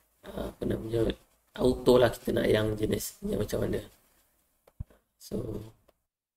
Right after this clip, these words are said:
macam tu lah kisah dia. Keduanya, background eraser tool. So, korang right click, korang akan nampak setting dia berbeza dengan yang e-, eraser tool.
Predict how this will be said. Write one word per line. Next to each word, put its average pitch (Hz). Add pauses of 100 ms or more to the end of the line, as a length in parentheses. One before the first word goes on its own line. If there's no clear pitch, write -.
(1600)
macam -
tu -
lah -
kisah -
dia. - (1200)
Keduanya, 165 (880)
background -
eraser 117
tool. 104 (160)
So, -
korang 113
right -
click, 147 (480)
korang 160
akan 139
nampak -
setting 147
dia 151
berbeza 120
dengan 110
yang 107
e-, -
eraser 110
tool. 104